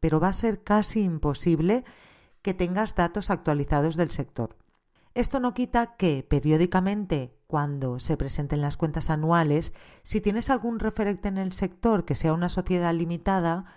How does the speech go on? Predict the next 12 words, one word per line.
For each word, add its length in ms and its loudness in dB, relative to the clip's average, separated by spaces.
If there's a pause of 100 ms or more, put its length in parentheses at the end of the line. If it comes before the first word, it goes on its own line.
(240)
pidas 260 0
sus 160 -12
cuentas 340 -2
al 120 2
registro, 640 0 (320)
las 220 -2
analices 540 0
y 60 2
te 140 0
compares 480 0
con 200 -4
él. 280 -6